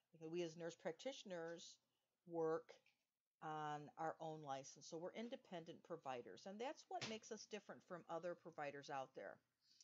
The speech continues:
We bill under our own N P I number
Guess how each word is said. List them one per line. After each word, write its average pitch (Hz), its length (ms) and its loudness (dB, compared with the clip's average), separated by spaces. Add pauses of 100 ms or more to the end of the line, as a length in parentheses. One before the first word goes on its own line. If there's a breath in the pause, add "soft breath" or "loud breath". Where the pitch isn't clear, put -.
(220 loud breath)
We 185 340 2 (220)
bill 180 340 8
under 180 260 0
our 165 220 4
own 160 260 -2 (120)
N 175 320 0 (120)
P 180 320 -2
I 151 400 2
number 165 480 0